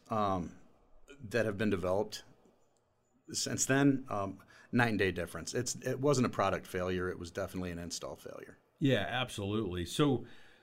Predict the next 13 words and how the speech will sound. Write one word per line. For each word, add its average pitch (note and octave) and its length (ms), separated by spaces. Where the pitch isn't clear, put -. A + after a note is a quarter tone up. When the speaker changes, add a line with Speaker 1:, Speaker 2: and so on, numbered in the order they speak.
Speaker 2:
let's E3 220
get F3+ 160
into, C#3+ 440
like, G#2+ 240
windows B2 760
and G#2+ 220
doors. G2 760
You G2+ 120
know, F#2+ 420
how C3 240
do F#3 80
we D#3+ 160
keep - 540